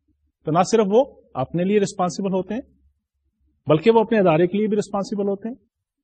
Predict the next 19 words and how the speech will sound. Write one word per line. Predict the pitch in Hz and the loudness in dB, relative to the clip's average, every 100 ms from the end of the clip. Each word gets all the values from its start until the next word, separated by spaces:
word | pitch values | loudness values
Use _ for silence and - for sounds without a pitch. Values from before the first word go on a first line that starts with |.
| _ _ - | _ _ -6
نہ | 151 190 | -2 0
صرف | 247 220 | 0 2
وہ | 226 | 0
اپنے | 226 254 _ _ _ _ - | 0 -6 _ _ _ _ -8
ادارے | 139 143 202 | -2 0 0
کے | 214 | 0
رسپانسبل | 190 - 147 156 | -2 -4 -6 -4
ہوتے | 151 135 156 | -6 -6 -8
ہیں | 214 - _ _ _ - | -10 -12 _ _ _ -4
بلکہ | 139 139 | -4 -2
ان | 160 | -4
کو | 156 | -4
سوسائٹی | - 139 127 120 139 | -6 -4 -4 -4 -4
کو | 127 | -2
بھی | 139 | -2
جواب | 139 110 104 | -2 -2 -4
دینا | 101 95 | -8 -10
ہوتا | 92 95 | -12 -18
ہے۔ | _ | _